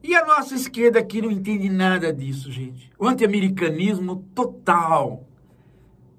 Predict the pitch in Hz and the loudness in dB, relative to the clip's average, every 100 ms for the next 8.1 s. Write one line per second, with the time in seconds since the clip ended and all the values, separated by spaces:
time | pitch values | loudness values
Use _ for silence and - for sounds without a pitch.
0 | - - 311 330 254 254 220 208 - 190 | -10 0 0 2 0 0 0 0 2 2
1 | 202 190 - 190 - 139 139 131 - - | 2 0 -2 -2 -2 -2 0 0 -4 -16
2 | _ _ _ - 190 151 143 127 127 156 | _ _ _ 2 2 2 -2 -2 -4 -2
3 | 262 285 - - 156 208 226 233 196 123 | -4 -8 -18 -12 0 0 4 4 2 0
4 | 127 - - - _ _ _ _ - - | -8 -12 -16 -20 _ _ _ _ -20 -20
5 | _ - - 190 151 127 214 262 208 190 | _ -2 2 4 2 4 4 4 0 0
6 | 156 185 190 160 151 139 131 127 143 127 | 0 2 2 0 -2 -4 -4 -4 -4 -4
7 | 127 120 127 123 104 - 156 233 202 127 | -4 -2 -2 -4 -12 -4 2 4 4 -2
8 | 123 | -8